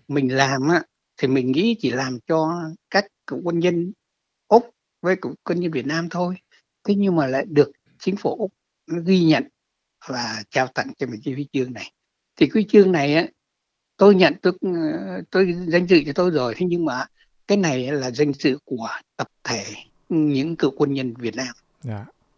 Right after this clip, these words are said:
Speaker 1: đã sống tại nước Úc.
Speaker 2: Vâng, đây là một cái danh dự tập thể, một cái cách nói của ông, ờ, phải nói là rất là khiêm cung khi mà ông nhận được O A M.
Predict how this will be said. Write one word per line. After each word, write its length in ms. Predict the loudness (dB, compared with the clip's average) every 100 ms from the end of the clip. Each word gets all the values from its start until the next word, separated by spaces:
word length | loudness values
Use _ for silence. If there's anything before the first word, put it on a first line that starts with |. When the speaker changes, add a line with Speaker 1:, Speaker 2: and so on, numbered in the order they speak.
| _ _ _
Speaker 1:
đã 120 | -8
sống 280 | -4 -4 -4
tại 120 | -6 -8
nước 120 | -10
Úc. 120 | -12 -14 _ _ _ -20 _ _
Speaker 2:
Vâng, 420 | 2 2 2 -4
đây 120 | -2 0
là 100 | 0
một 120 | -2
cái 120 | -2
danh 140 | -2
dự 140 | -2 -4
tập 120 | -4 -2
thể, 220 | 0 0
một 260 | -4 -8 -8
cái 200 | -10 -8 -4
cách 200 | -4 -2
nói 320 | 0 0 -2
của 140 | 2 2
ông, 260 | 2 -4 -12
ờ, 100 | -16 -18 -20 -10
phải 120 | -6
nói 200 | -6 -6
là 220 | -6 -6
rất 220 | -6 -6
là 360 | -6 -6 -8 -10
khiêm 180 | -4 -2
cung 280 | 6 8 8 -2 -16 -20 -20 -20 -20
khi 180 | -2 0
mà 460 | 2 2 0 -2 -2
ông 520 | -2 -2 -2 -4 0
nhận 180 | 0 2
được 240 | 0 -2 -8
O 160 | -2 0
A 260 | 2 2
M. 60 | 2